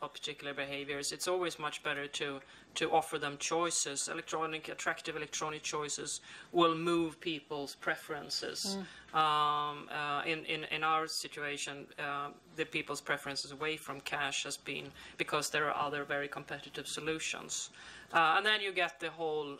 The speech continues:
Speaker 1: fantastic world of transparency, the hard boss I was talking about, uh, and, and easy, easy measures to, or easy, easy, it make, becomes easier to, to add on, uh, um,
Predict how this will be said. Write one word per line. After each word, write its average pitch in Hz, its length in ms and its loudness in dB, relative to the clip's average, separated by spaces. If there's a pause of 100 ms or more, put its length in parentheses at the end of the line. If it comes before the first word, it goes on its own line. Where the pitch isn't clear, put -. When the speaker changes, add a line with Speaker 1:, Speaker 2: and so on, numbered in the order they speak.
(120)
Speaker 1:
fantastic 156 560 -6
world 143 300 -4
of 139 100 -8 (120)
transparency, 151 1040 -2 (240)
the 165 60 0
hard 165 300 2
boss 139 260 -2
I 151 80 -6
was 147 160 -4
talking 147 360 -8
about, 131 440 -6 (380)
uh, 151 480 6
and, 147 260 2
and 147 160 -4
easy, 143 460 -2 (100)
easy 147 360 -4 (120)
measures 143 420 -4
to, 147 300 -2
or 180 220 6
easy, 151 420 -2 (140)
easy, 202 280 4
it 190 140 0
make, 190 240 2
becomes 170 340 0
easier 147 420 -4
to, 143 340 -6 (380)
to - 200 4
add 151 180 4
on, 147 380 -2 (160)
uh, 139 580 -4 (140)
um, - 400 -4